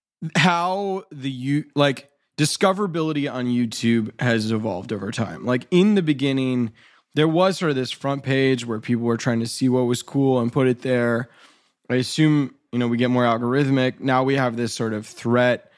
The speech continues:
of TikTok. Like, what, this sort of human intervention on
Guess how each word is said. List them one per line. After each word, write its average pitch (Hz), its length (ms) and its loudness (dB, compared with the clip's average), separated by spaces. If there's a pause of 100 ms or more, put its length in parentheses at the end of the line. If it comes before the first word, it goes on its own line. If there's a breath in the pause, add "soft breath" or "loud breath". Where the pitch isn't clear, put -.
(500 soft breath)
of 113 240 -2
TikTok. 139 680 0
Like, 139 180 -2
what, 156 440 -2 (720 soft breath)
this 165 280 0
sort 233 220 2
of 151 220 -4
human 202 640 2
intervention 123 920 0 (120)
on 120 680 2